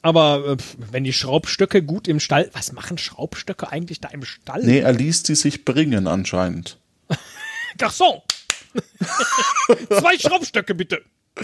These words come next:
Speaker 2: Ja.
Speaker 1: Ich muss, äh, dem Bären die Tatzen, äh, einschrauben, um sie
Speaker 2: <laughs>
Speaker 1: abzuschneiden.
Speaker 2: Ja.
Speaker 1: Ja. Mhm.
Speaker 2: Da stellte sich heraus, der Bär hatte nur eine Maske auf.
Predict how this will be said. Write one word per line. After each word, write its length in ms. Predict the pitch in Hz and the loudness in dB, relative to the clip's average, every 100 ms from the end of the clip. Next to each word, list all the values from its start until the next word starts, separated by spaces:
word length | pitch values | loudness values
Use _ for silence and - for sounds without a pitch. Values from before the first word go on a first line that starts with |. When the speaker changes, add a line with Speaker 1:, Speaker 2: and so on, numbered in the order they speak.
| - - - - - - | -14 -16 -20 -20 -8 2
Speaker 2:
Ja. 100 | 226 | 2
Speaker 1:
Ich 120 | 226 | 4
muss, 260 | 359 - | 2 4
äh, 100 | 226 | 2
dem 320 | 202 233 220 196 | 4 2 2 2
Bären 540 | 311 294 254 233 196 | 2 4 2 0 -2
die 180 | 196 214 | -2 -2
Tatzen, 680 | - 311 - 226 170 151 151 | -2 -4 -2 -2 -2 -2 -4
äh, 320 | 139 139 135 | -2 0 0
einschrauben, 680 | 160 165 170 147 170 185 196 | 0 0 4 4 4 2 2
um 320 | 190 196 196 | 0 0 0
sie 340 | 165 190 190 180 131 | 0 2 2 2 -4
Speaker 2:
<laughs> 140 | - | -6
Speaker 1:
abzuschneiden. 1040 | - 262 - - 175 - 151 131 127 110 107 - - - - _ _ _ - | -2 -2 -4 -4 -2 0 0 0 -2 -8 -14 -20 -20 -20 -20 _ _ _ 0
Speaker 2:
Ja. 240 | 117 - - | 2 2 0
Speaker 1:
Ja. 140 | 196 - _ _ _ _ - | -2 -2 _ _ _ _ -4
Mhm. 300 | 160 175 220 - _ _ - - - _ _ | -2 -2 -4 -12 _ _ -20 -20 -20 _ _
Speaker 2:
Da 380 | - 107 175 226 | 4 4 4 2
stellte 600 | - - 113 120 131 147 | 0 4 6 6 2 0
sich 280 | 143 175 - | 2 2 4
heraus, 800 | 165 113 92 98 101 - - - - | 2 6 6 4 2 0 -2 -6 0
der 120 | 127 120 | 2 4
Bär 460 | 104 95 90 85 | 2 2 2 -2
hatte 260 | 90 - 92 | -4 -4 -2
nur 240 | 90 87 | 0 -2
eine 260 | - 92 113 | -2 -2 -2
Maske 600 | 139 131 - - - - | 0 2 2 2 -2 -2
auf. 480 | 82 78 - - | -2 -4 -6 -14